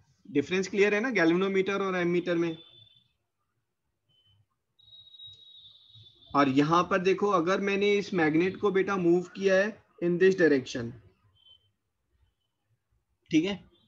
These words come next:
अब magnet move हो रही है तो magnetic field change हो रही है in the solenoid। solenoid या coil of wire में magnetic field change हो रही है,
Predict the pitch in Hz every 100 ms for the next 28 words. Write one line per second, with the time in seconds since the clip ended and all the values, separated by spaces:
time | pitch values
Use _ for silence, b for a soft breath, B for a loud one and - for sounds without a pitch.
0 | _ _ - 139 139 135 165 185 185 190
1 | 185 190 185 190 190 185 143 143 147 165
2 | - 185 180 180 175 185 175 175 170 175
3 | 180 196 - 151 151 165 156 147 123 117
4 | 113 110 - 147 135 151 170 170 180 175
5 | 160 147 156 160 151 143 151 165 143 135
6 | 135 143 151 139 135 123 123 120 113 113
7 | 113